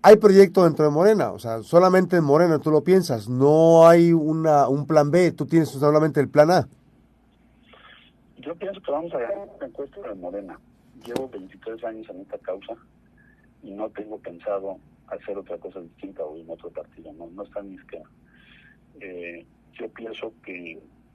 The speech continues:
Speaker 2: Morena va a representar los siguientes años que empezó a implementarse en el año dos mil dieciocho,
Speaker 1: Ujú.
Speaker 2: pues, dieciocho, a partir de la elección de dos mil dieciocho. Entonces, en este proceso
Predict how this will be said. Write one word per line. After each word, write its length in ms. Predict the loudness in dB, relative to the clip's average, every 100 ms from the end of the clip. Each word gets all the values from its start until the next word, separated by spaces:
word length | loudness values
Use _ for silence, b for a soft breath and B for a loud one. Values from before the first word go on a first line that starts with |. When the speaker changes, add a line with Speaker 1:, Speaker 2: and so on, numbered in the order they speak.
| _ b b b -16
Speaker 2:
Morena 440 | -12 -10 -10 -10
va 240 | -6 -6
a 20 | -6
representar 720 | -10 -18 -20 -20 -12 -10 -10 _ _ _ _ _ _
los 120 | -20
siguientes 460 | -20 -20 -20 -20 -16
años 220 | -16 -16 -20 -20 _ _ -20 -20 _ _ _ _ _ _ _ _ _ _ _ _ _ _ _ _ _ _ _ _ _ _ _ _ _ _
que 60 | -20
empezó 420 | -18 -18 -10 -10
a 80 | -10
implementarse 600 | -14 -20 -20 -14 -14 -14
en 160 | -20 _
el 80 |
año 100 | -20 -20
dos 160 | _ _
mil 100 | -20
dieciocho, 240 | _ _ _ _ _ _ _ _ _
Speaker 1:
Ujú. 160 | -20 -16
Speaker 2:
pues, 240 | -18 -18
dieciocho, 500 | -20 -18 -16 -14 -14
a 40 |
partir 340 | -12 -14 -14 -18
de 80 | -16
la 80 |
elección 340 | -18 -18 -20 -20
de 80 | -20
dos 80 |
mil 160 | -20 -20
dieciocho. 420 | -20 -20 -20 -20 _ b b b b b _
Entonces, 300 | -20 -18 -20 _ _ _ _ _ _ _ _ _
en 100 | -20
este 140 | -20 -18
proceso 500 | -18 -16 -16 -16 -20